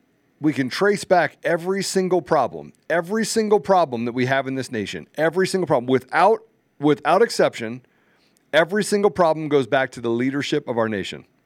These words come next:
and the leadership at a local and state level. Every single societal problem we have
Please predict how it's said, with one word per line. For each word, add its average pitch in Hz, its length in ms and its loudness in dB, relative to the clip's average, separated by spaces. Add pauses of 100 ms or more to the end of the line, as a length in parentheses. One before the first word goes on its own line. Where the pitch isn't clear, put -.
(600)
and 110 120 -6
the 110 40 -2
leadership 139 480 0
at 120 80 -2
a 113 40 0
local 120 300 -2
and 113 100 -4
state 113 200 -4
level. 90 280 -8 (840)
Every 151 260 2
single 175 380 2
societal 160 580 0
problem 147 400 0
we 160 140 -2
have 101 300 -2